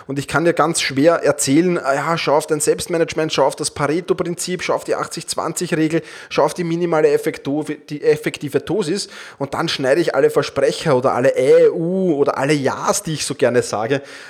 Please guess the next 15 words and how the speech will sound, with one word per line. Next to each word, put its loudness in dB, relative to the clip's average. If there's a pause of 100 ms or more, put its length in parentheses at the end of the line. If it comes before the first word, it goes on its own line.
heraus. 0
Also 0
das 2
wäre, 0
glaub -4
ich, -4
nicht -10
authentisch, -4 (360)
äh, 0
oder -4
für -8
meinen -2
Begriff -16
nicht -18
authentisch. -18